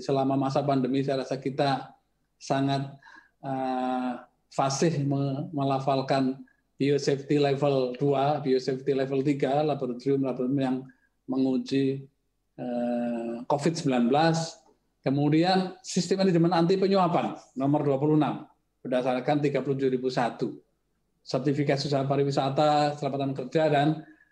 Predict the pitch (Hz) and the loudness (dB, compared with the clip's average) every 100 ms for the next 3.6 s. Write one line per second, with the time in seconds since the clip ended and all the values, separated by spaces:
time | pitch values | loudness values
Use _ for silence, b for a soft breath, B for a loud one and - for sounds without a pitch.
0 | B B _ 147 170 175 170 165 170 175 | B B _ 2 2 4 2 2 2 4
1 | 165 175 175 175 160 143 143 139 139 139 | 4 4 4 2 2 2 0 0 0 0
2 | 143 151 143 151 156 - 139 135 135 135 | 0 0 0 -4 -6 -2 0 0 -2 0
3 | 143 143 139 165 160 160 | 2 2 2 2 4 2